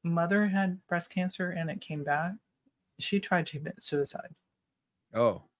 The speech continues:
Speaker 1: And that stuck with me a lot, thinking that someone gave up that much. And I, I was like,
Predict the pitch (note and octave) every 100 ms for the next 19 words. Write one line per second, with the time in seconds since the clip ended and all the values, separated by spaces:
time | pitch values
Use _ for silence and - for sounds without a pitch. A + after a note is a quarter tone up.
0 | _ _ - - _ _ _ _ _ _
1 | _ _ _ - - E3+ D#3+ D#3+ D3+ C#3
2 | _ _ _ _ _ _ - F3+ E3+ -
3 | - _ _ - - F3+ F3+ E3+ - D3+
4 | - E2 G1+ - - _ _ _ _ _
5 | _ _ _ _ _ _ _ - E3 E3
6 | D#3 C#3+ - - _ - E3+ E3+ E3 D#3+
7 | D#3 D#3 - - E3+ C#3 - - - -
8 | _ _ _ _ _ _ _ _ - E3
9 | D#3 - - E3 E3 - D#3 D3+